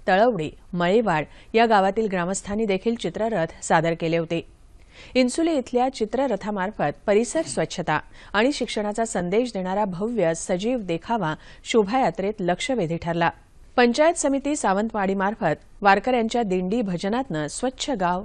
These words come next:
सुंदर गाव, निरोगी जीवन असा मौलिक संदेश देणाऱ्या देखाव्याचं सादरीकरण करण्यात आलं होतं.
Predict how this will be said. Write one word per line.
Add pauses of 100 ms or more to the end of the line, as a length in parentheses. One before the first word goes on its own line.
सुंदर
गाव, (360)
निरोगी
जीवन (260)
असा
मौलिक
संदेश
देणाऱ्या
देखाव्याचं
सादरीकरण
करण्यात
आलं
होतं.